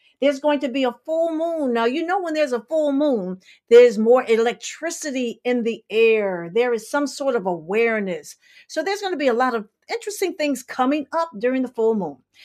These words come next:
Now, full moons always bring some sort of revelation, some sort of enlightenment, bring forth some sort of hidden situation that you weren't aware of. You know, secrets are revealed during full moons.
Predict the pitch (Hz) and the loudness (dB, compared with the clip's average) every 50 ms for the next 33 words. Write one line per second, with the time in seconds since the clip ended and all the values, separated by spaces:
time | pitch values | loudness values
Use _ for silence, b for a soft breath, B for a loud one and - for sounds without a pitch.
0 | B B B B 196 214 196 175 143 - - - 254 277 294 294 285 285 277 269 | B B B B -2 0 0 -2 -2 -6 -6 -2 0 2 2 2 2 2 2 2
1 | 262 254 254 - - 190 202 214 220 254 269 247 233 233 254 262 269 254 254 - | 0 -2 -4 -6 -2 0 2 2 2 2 -2 -2 -4 -2 -2 0 0 -2 -4 -4
2 | 269 269 254 262 - 262 254 254 233 208 175 143 147 156 180 208 214 254 269 269 | -4 -4 -4 -4 -2 -2 0 0 0 -2 -2 -4 -8 -6 -6 -4 -2 0 0 0
3 | 262 262 262 262 247 - - 269 269 269 262 269 269 254 - - 220 233 226 - | 0 0 0 -2 -4 -6 -6 -4 -4 -2 -2 -4 -4 -4 -6 -4 -4 -4 -4 -2
4 | 247 247 254 262 220 220 208 202 190 185 185 196 202 214 247 247 262 254 254 254 | -2 -2 -2 -2 -4 -4 -4 -4 -4 -4 -4 -2 0 0 0 0 0 0 0 0
5 | 254 262 269 262 - b b b b b - 180 208 233 254 262 262 269 269 254 | 0 -2 -4 -6 -10 b b b b b -8 -2 0 0 2 2 2 0 0 -4
6 | - - 277 269 262 262 262 - - 269 262 - 277 262 233 214 180 180 175 185 | -4 -2 0 0 0 0 -2 -4 -4 -4 -4 -2 -2 -2 -2 -2 -4 -8 -8 -6
7 | 233 269 277 254 285 294 285 294 294 285 - - 294 262 - 302 254 247 247 262 | -4 -4 -4 -2 -2 -2 -2 -2 -2 -4 -6 -8 -10 -8 -8 -4 0 0 0 0
8 | 254 254 - 285 285 262 214 190 185 - 240 254 240 233 247 262 262 262 226 196 | -2 -4 -4 -4 -2 -2 -2 -4 -4 -4 -4 -2 0 0 0 0 -2 -2 -2 0
9 | 214 214 214 196 190 185 185 196 220 254 254 _ B B B B B B B 190 | 0 0 0 0 0 0 0 -2 -2 -4 -8 _ B B B B B B B 0
10 | 226 226 220 202 196 185 - - - 339 349 349 - 370 349 349 - - - - | 0 2 2 0 -2 -2 -6 -4 -2 -2 -2 0 -2 -4 -6 -6 -8 -6 -2 2
11 | 254 269 254 247 254 233 202 196 247 247 254 262 254 202 185 226 233 233 233 233 | 2 2 2 0 -2 -2 -2 0 2 2 2 2 2 0 -2 -2 -2 -2 -2 -4
12 | 214 - - 220 220 220 226 220 208 214 220 208 185 156 151 - - - | -6 -4 0 2 2 2 2 2 0 0 -2 -2 -4 -6 -10 -16 -20 -20